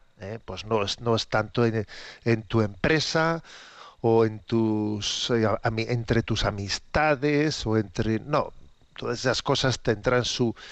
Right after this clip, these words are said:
importancia. Donde te la juegas verdaderamente es en el seno de tu familia. Ahí es donde te la juegas.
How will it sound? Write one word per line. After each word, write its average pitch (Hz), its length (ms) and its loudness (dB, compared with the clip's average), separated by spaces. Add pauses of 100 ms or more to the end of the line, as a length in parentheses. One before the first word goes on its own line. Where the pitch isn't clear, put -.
(220)
importancia. 135 600 2
Donde 117 320 0
te 120 160 0
la 104 120 2
juegas 123 480 2
verdaderamente 117 1000 0 (500)
es - 200 -2
en 120 80 4
el 120 100 4
seno 123 320 2
de 127 100 4
tu 127 140 -4
familia. 98 680 -4 (160)
Ahí 120 160 2
es 107 60 0
donde 117 240 2
te 113 100 -2
la 92 140 -6
juegas. 101 540 -2